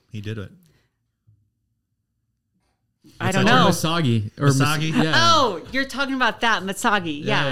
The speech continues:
Speaker 3: yeah.
Speaker 1: That was
Speaker 2: Yes.
Speaker 1: his Masagi. He didn't know if he
Speaker 2: Okay.
Speaker 1: could do it.
Speaker 3: Yeah.
Speaker 2: Well, that's
Speaker 1: He couldn't
Speaker 2: okay,
Speaker 1: tell. He told
Speaker 2: but
Speaker 1: me,
Speaker 3: It's probably
Speaker 1: but
Speaker 3: gotta
Speaker 1: yeah.
Speaker 3: be something worse than that. <laughs>
Speaker 2: Yeah.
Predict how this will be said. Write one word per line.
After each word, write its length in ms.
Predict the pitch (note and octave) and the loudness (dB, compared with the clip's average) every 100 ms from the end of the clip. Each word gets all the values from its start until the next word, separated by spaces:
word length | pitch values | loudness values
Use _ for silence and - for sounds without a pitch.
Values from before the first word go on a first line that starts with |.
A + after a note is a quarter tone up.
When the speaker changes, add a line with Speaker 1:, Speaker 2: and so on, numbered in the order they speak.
| B2+ | -4
Speaker 3:
yeah. 40 | G2+ | -4
Speaker 1:
That 80 | |
was 60 | C#3+ | 0
Speaker 2:
Yes. 280 | - E3 D3 | 0 0 -2
Speaker 1:
his 140 | D#3 | -6
Masagi. 200 | F3+ G3 G#2 | -6 -10 -4
He 40 | |
didn't 160 | A#2 C#3 | 0 0
know 80 | D3+ | 0
if 60 | F3 | -2
he 60 | |
Speaker 2:
Okay. 60 | D#3 | -4
Speaker 1:
could 100 | D3+ | -6
do 160 | F#3+ | -8
it. 120 | C#3 - A2+ | -8 -12 -14
Speaker 3:
Yeah. 180 | B2 - | -16 -4
Speaker 2:
Well, 540 | D4 D4+ C#4+ C#4 C4 | 0 2 2 2 -2
that's 360 | D4 D4+ - - | -4 -6 -8 -12
Speaker 1:
He 80 | - | -8
couldn't 200 | - D#3 | -4 -2
Speaker 2:
okay, 160 | A3+ F3 | 0 0
Speaker 1:
tell. 80 | C#3 | -2
He 140 | D#3 | -2
told 180 | E3+ D#3 | -2 2
Speaker 2:
but 60 | D4 | 2
Speaker 1:
me, 140 | C#4+ | 4
Speaker 3:
It's 60 | B3 | 2
probably 320 | G3+ F#3+ F3 | 2 0 0
Speaker 1:
but 40 | |
Speaker 3:
gotta 160 | D#3 D3+ | 0 0
Speaker 1:
yeah. 40 | |
Speaker 3:
be 80 | C#3+ | -2
something 440 | B2+ C#3 C3 C3 A#2 | -2 -4 -2 -2 -2
worse 280 | A#2+ A2 - | -4 -4 -6
than 100 | A2 | -8
that. 240 | G#2 - | -10 -12
<laughs> 40 | - | -2
Speaker 2:
Yeah. 640 | B3 C4 B3+ A#3 A#3 A3 | 2 4 4 4 2 0